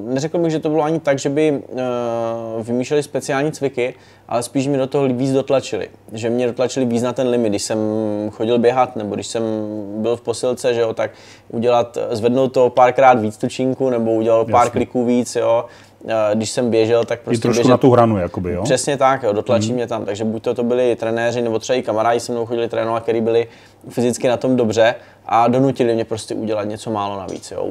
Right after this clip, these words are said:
Speaker 1: donutili mě, že víc.
Speaker 2: No a
Speaker 1: Ale to
Speaker 2: kromě
Speaker 1: si myslím, že je taky běžná věc u spousty
Speaker 2: Jasně,
Speaker 1: lidí, hlavně,
Speaker 2: jasně.
Speaker 1: hlavně těch, který jsou, eh, <laughs> trošku víc soutěživější, že jo,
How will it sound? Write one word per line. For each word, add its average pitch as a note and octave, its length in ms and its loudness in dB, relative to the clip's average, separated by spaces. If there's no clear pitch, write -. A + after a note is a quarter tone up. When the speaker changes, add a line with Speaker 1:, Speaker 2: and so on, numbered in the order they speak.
Speaker 1:
donutili A2 480 -2
mě, G#2 160 -6
že G#2+ 120 -6
víc. F#2+ 80 -4
Speaker 2:
No G#2+ 60 4
a - 20 8
Speaker 1:
Ale - 80 6
to - 40 0
Speaker 2:
kromě C3+ 160 8
Speaker 1:
si D3 60 8
myslím, F3 240 2
že F3 80 2
je E3 60 4
taky C#3+ 220 0
běžná C3+ 400 2
věc B2+ 240 2
u C3+ 60 0
spousty C4 360 -2
Speaker 2:
Jasně, A2+ 300 4
Speaker 1:
lidí, A2 220 4
hlavně, C3 260 4
Speaker 2:
jasně. C#3+ 120 2
Speaker 1:
hlavně C3+ 260 4
těch, C#3 180 0
který C3+ 220 2
jsou, C#3 320 2
eh, B2 960 -2
<laughs> - 260 -20
trošku C3+ 320 0
víc C#3+ 160 0
soutěživější, B2 760 -2
že A2+ 80 -6
jo, A2 560 -2